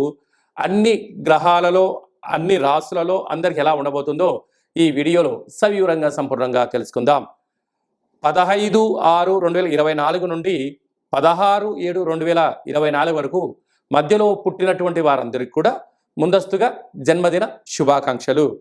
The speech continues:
గతంలో వివాహం చేసుకున్న వారికి వివాహ వార్షికోత్సవ శుభాకాంక్షలు. కర్కాటక రాశి వారికి ఏడాది తర్వాత రవి భగవానుడు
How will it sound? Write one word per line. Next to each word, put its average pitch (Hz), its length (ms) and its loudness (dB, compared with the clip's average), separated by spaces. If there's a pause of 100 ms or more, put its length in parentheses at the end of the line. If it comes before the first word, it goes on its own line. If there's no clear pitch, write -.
(380)
గతంలో 220 440 2
వివాహం 185 580 0
చేసుకున్న 131 400 -6
వారికి 156 320 0 (440)
వివాహ 190 460 4
వార్షికోత్సవ 170 500 0 (380)
శుభాకాంక్షలు. 127 840 0 (520)
కర్కాటక 180 480 4
రాశి 170 400 0
వారికి 165 280 -4 (640)
ఏడాది 175 420 2
తర్వాత 160 360 0 (760)
రవి 143 180 4
భగవానుడు 160 680 0